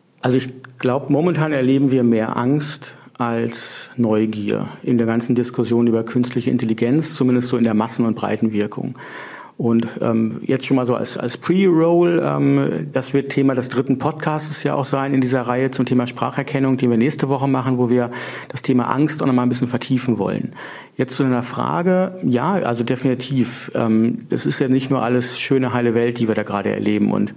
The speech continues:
je stärker wir diese Sprachassistenten oder digitalen Assistenten nutzen von den großen vier, fünf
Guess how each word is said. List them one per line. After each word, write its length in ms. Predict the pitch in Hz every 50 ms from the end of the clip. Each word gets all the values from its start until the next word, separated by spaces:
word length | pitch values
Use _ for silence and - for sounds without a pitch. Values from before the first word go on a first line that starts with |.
| -
je 380 | - - - - - 135 120 120
stärker 520 | 117 - - 123 123 139 - 135 127 120
wir 480 | 127 127 123 123 123 123 123 123 120 123
diese 380 | 135 135 127 123 127 120 120 117
Sprachassistenten 960 | - - - - 120 131 127 131 127 123 127 123 123 - - 127 123 120 123
oder 160 | 120 113 107
digitalen 640 | 104 120 113 127 123 120 - 127 123 127 135 147 143
Assistenten 640 | 131 131 123 123 120 - - 127 120 113 117 120
nutzen 420 | 123 135 143 143 - - 160 156 139
von 240 | - 143 135 131
den 240 | 127 127 127 123 123
großen 440 | 120 113 110 123 139 135 - 135 127
vier, 220 | 131 - 135 131
fünf 600 | 123 - - 143 147 147 143 151 - - - -